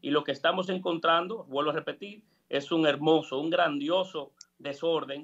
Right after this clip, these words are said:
en casi todas las instituciones públicas que nos tomará algún tiempo volver a encontrar algún, algún nivel de orden, algún nivel de lógica en las mismas. Hay ministerios con una,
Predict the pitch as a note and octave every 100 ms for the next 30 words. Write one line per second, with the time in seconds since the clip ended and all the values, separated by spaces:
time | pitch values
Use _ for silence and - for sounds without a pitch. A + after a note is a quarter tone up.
0 | D3+ C3 C#3 C3+ C#3 D3+ E3 D#3 D3 C#3+
1 | C#3+ B2+ D3+ D3+ D#3 C#3 C3+ D3+ - _
2 | _ _ _ C#3 C#3+ C#3+ C#3 C#3+ E3 E3
3 | E3 - D#3+ D#3+ - D#3+ D3+ _ - _
4 | _ _ _ C#3 D3 D3 D#3+ F3 E3 D#3+
5 | C#3+ D#3 D#3+ D#3 B2+ C3+ D#3 D#3 D3+ -
6 | C3 C3+ E3 D#3+ D#3 D#3 C#3+ A#2 A#2+ C3+
7 | C#3 D#3 C3 C3 B2 A#2+ D3 D3 C#3+ C#3+
8 | C3 B2+ C3+ C#3 D#3 D3 - A2+ - A#2+
9 | A2+ - A2 - - - _ _ _ -
10 | B2+ D3+ E3 D#3+ F3 E3+ E3+ F#3 - C#3+
11 | C#3 D#3+ D#3+ C#3 B2